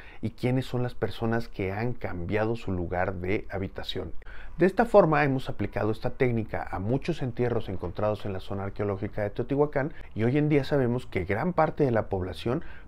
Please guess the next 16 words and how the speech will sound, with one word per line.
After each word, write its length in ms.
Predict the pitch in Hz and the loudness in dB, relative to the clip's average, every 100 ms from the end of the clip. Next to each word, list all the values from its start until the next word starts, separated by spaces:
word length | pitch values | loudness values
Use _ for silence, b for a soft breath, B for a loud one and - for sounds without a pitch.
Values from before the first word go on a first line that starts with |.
| - | -2
provenía 500 | 110 98 98 113 131 | 0 2 2 2 2
de 160 | 117 95 | 2 2
otras 460 | 113 - 127 113 | 0 -2 -4 -4
regiones. 580 | 92 - 85 92 - - - | -4 -4 -6 -6 -10 -8 -4
Lo 100 | 98 | 0
normal 540 | 98 113 135 143 170 | 2 2 2 2 0
que 120 | 110 | -2
nosotros 460 | 92 - - - - | -2 -2 -4 -4 -4
encontramos 600 | 110 117 117 139 127 113 | -2 -2 0 0 0 -2
en 80 | 82 | -6
casi 380 | - 104 - 123 | -2 -2 -2 -4
todos 340 | - 104 101 | 0 2 2
los 100 | 92 | 0
yacimientos 640 | 90 - 90 90 87 - | -2 -4 -4 -4 -6 -4
arqueológicos 760 | 117 120 143 135 - - 135 - | -4 2 4 4 0 -4 -4 0
es 200 | 107 | 0